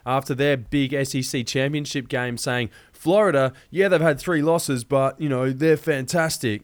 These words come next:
Yeah, cool. Brian Kelly, he comes in and says, "Well, Notre Dame, you know, we're still one of the best teams." Luke Fickell, "Uh, we're undefeated at Cincinnati. We deserve a shot." And I'm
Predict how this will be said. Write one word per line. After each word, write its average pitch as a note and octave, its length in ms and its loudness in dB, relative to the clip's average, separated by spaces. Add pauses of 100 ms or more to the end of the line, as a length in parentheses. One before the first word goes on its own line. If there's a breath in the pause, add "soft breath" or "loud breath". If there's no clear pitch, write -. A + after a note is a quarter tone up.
(100)
Yeah, C#3+ 320 -4
cool. A#2 380 -2 (440 loud breath)
Brian E3+ 420 0
Kelly, G3 580 0 (240 soft breath)
he E3 180 0
comes D3 300 0
in D3 40 0
and C3+ 100 -2
says, C3 180 2
"Well, F#3 200 4
Notre E3 260 2
Dame, E3+ 360 2
you F3 80 0
know, D#3+ 340 2
we're E3+ 220 2
still F3+ 240 2
one F3+ 200 4
of F3 40 2
the D#3 80 0
best D#3+ 260 2
teams." D3 240 0
Luke - 180 4
Fickell, E3+ 600 -2
"Uh, - 80 -12 (140)
we're F3 320 2
undefeated G3 520 0
at C3+ 120 -4
Cincinnati. D#3 500 0
We F3+ 160 2
deserve C#3+ 300 0
a C3 40 0
shot." - 280 -2
And D3 100 -2
I'm D3+ 240 0